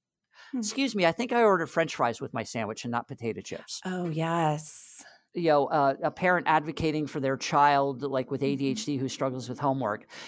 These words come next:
Speaker 2: "You know what? Our daughter's been staying up and we've been helping her, but it's still taking us till nine o'clock, and she's really sacrificing sleep, and we think it's affecting her schoolwork."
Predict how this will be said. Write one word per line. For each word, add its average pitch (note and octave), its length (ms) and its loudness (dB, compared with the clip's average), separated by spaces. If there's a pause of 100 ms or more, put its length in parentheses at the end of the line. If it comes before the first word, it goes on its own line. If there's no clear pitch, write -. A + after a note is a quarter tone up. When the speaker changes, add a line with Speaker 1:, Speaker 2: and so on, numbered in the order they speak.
(120)
Speaker 2:
"You E3+ 80 0
know F3+ 60 6
what? F3+ 140 6
Our E3 120 2
daughter's F3 380 4
been E3 160 -4
staying E3 360 0
up D3+ 180 6
and C3+ 100 -2
we've D#3+ 160 -2
been D3+ 120 -2
helping D3+ 360 0
her, D3+ 160 2
but C3 120 -2
it's B2+ 100 -6
still E3+ 180 -2
taking D#3 300 -2
us D3 120 -4
till C#3 140 -2
nine C3+ 220 2
o'clock, C3 460 2
and B2 300 -4
she's B2 260 -6
really D3 160 -2
sacrificing C3 720 -2
sleep, C3+ 420 -4
and B2 240 -2
we A#2+ 60 -6
think B2+ 220 -6
it's B2 120 -8
affecting A#2 380 -8
her G#2 100 -6
schoolwork." E2+ 460 -8